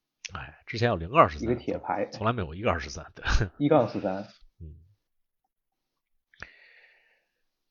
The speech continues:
Speaker 1: 好，这个
Speaker 2: 在后面
Speaker 1: 嗯。
Speaker 2: 还有一条啊，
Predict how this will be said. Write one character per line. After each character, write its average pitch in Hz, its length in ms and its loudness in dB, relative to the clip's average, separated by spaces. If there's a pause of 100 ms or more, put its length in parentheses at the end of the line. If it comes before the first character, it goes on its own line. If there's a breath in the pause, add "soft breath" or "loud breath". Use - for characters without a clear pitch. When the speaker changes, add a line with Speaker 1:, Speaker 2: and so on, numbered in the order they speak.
(640)
Speaker 1:
好， 104 220 2
这 107 220 -4
个 95 520 -6 (260)
Speaker 2:
在 156 120 4
后 170 140 4
面 139 260 4 (480)
Speaker 1:
嗯。 90 220 -14 (1160)
Speaker 2:
还 - 180 2
有 147 100 8
一 117 60 2
条 95 120 -4
啊， - 220 -10